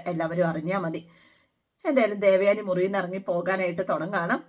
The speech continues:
പോകുന്നതിന് മുമ്പ് ഇവൾ ഒന്നുകൂടി ഒന്ന് തിരിഞ്ഞു നോക്കുന്നുണ്ട് കേട്ടോ. അമ്മയുടെ കണ്ണുകളിൽ തോന്ന-, കാണുന്ന ആ ഒരു സ്നേഹം ഇവൾക്ക്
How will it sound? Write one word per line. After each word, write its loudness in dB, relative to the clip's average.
പോകുന്നതിന് 6
മുമ്പ് 2
ഇവൾ 0
ഒന്നുകൂടി 2
ഒന്ന് -2
തിരിഞ്ഞു -4
നോക്കുന്നുണ്ട് -4
കേട്ടോ. -2
അമ്മയുടെ 4
കണ്ണുകളിൽ -2
തോന്ന-, -4
കാണുന്ന 2
ആ 2
ഒരു -2
സ്നേഹം -2
ഇവൾക്ക് -2